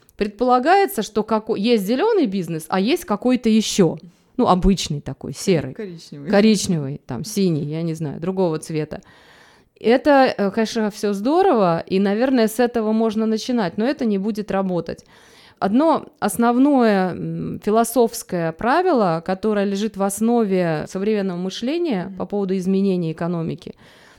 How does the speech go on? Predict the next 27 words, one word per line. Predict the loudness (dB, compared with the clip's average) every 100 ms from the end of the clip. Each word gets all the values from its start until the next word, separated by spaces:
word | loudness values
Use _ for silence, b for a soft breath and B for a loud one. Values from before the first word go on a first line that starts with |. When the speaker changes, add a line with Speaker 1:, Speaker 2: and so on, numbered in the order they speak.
| b
Speaker 1:
оно | -2 2 2
достаточно | 2 2 0 0 -4
простое, | -2 -2 -4 -4 -2 -2
и | -2
оно | -2 -2
заключается | -4 -4 -2 -2 -4 -8
в |
следующем, | -4 -2 -2 -6 -12 -16 b b b b
что | -20 -4 0 2 0 -4 _ -4
любая | 0 2 2 0 -2
система, | -6 -10 -6 -4 -2 -2 -4
которую | -8 -6 -4
мы | -4
рассматриваем, | -4 -4 -4 -4 -8 -12 -14
в | -6
данном | -4 -4 -6
случае | -8 -12 -10 -8
мы | -6
смотрим | -6 -6 -6 -8
на | -8 -6
экономику | -2 0 0 0 -4
как | -12 -10
систему, | -12 -10 -8 -8 b b b b
она | -2 2
не | 4
может | 4 4 0 0
рассматриваться | -2 -2 -4 -2 -2 -2 -4 -6 -10